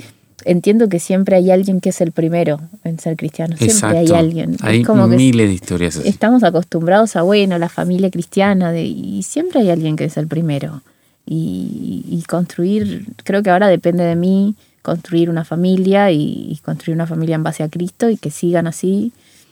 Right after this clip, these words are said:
Speaker 1: Y, y bueno, ta, ir, ir viendo, este, como es, siempre hay uno que empieza.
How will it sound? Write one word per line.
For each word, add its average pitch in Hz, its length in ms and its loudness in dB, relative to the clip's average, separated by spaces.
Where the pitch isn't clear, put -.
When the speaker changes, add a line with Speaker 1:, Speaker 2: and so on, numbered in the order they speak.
Speaker 1:
Y, - 640 -2
y 185 120 -4
bueno, 170 340 0
ta, 165 260 -6
ir, 175 360 -2
ir 180 180 -2
viendo, 170 500 -2
este, - 540 -12
como 165 260 -4
es, 165 100 -8
siempre 180 420 -6
hay 165 200 -6
uno 175 200 0
que 165 80 -6
empieza. 165 420 -4